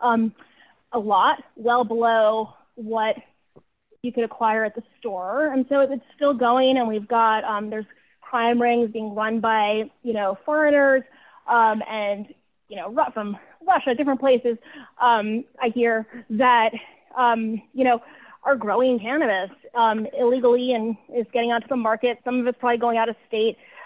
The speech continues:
Um, but the, yeah, the black market did not go away. You still cannot grow it in your home, which is just ludicrous.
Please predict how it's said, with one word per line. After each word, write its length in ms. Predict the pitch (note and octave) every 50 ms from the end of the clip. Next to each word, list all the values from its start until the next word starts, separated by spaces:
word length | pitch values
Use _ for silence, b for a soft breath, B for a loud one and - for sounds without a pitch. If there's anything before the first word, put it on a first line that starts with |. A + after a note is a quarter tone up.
| B B
Um, 400 | - A#3 A3+ A3+ A3 A3+ A3+ B3
but 160 | - B3 A#3+
the, 120 | C#4 C#4+ C#4+
yeah, 180 | D4+ C#4 B3+
the 80 | A#3+ A#3
black 260 | B3 C#4 C#4+ D4 C#4+
market 440 | C#4 C#4 C4+ C4 - C#4 C4 B3 -
did 160 | A#3 G#3+ A3
not 320 | A3+ A3+ A#3 B3 A#3+ B3
go 160 | C#4 C4+ C4+ C4+
away. 560 | C4+ C4 A#3+ A3+ A3+ A3 G#3+ A3 A#3+ C4 - -
You 120 | C4 A#3+ - -
still 160 | C#4+ C#4+ -
cannot 300 | - B3 B3+ B3 A#3 B3
grow 200 | A#3+ A#3 B3 B3
it 60 | -
in 80 | B3+ A3
your 100 | G#3+ G3+
home, 500 | - - A#3+ A#3+ A#3 A#3 A#3+ C4 C4 B3
which 160 | B3+ A#3 -
is 120 | A3+ G#3
just 160 | A#3 G#3 -
ludicrous. 600 | - A#3 A3+ A#3 A#3+ A#3 A3+ A3 - A#3 A3+ A#3